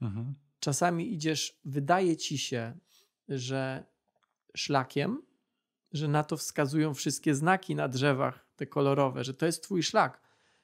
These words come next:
Speaker 2: ale widzisz, że się oddalasz.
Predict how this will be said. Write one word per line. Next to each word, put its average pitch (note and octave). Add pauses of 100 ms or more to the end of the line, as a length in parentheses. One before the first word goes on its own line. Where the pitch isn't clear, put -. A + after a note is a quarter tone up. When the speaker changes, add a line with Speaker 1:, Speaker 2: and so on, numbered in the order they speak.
(760)
Speaker 2:
ale C#3+
widzisz, C#3+
że C3+
się C#3
oddalasz. C3+